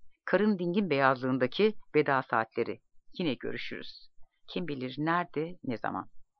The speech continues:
Şileb'in İsveçli mürettebatının tuttuğu zabıtta Ayhan'ın ruhsal bunalım geçirdiği, sık sık güverteye çıkıp kendi kendine konuştuğu, içine kapandığı anlatılıyordu. Bir gece yine güverteye çıkmıştı ve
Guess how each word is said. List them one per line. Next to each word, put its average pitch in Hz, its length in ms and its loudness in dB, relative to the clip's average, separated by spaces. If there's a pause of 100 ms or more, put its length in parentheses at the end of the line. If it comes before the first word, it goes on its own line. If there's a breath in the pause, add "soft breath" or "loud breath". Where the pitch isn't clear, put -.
(400)
Şileb'in 254 400 6
İsveçli 202 520 2
mürettebatının 147 720 4
tuttuğu 156 360 -4
zabıtta 185 520 2 (280 loud breath)
Ayhan'ın 214 460 6
ruhsal 202 320 4
bunalım 147 280 2
geçirdiği, 127 600 -2 (400)
sık - 240 -2
sık - 160 -4
güverteye 185 480 6
çıkıp - 340 -2 (180)
kendi 208 280 -2
kendine 151 280 2
konuştuğu, 151 600 -2 (180)
içine 220 260 -2
kapandığı 160 440 4
anlatılıyordu. 117 800 0 (520)
Bir 269 100 4
gece 185 460 2 (160 soft breath)
yine 214 140 6
güverteye 180 500 6
çıkmıştı 185 640 -2 (180)
ve 196 200 2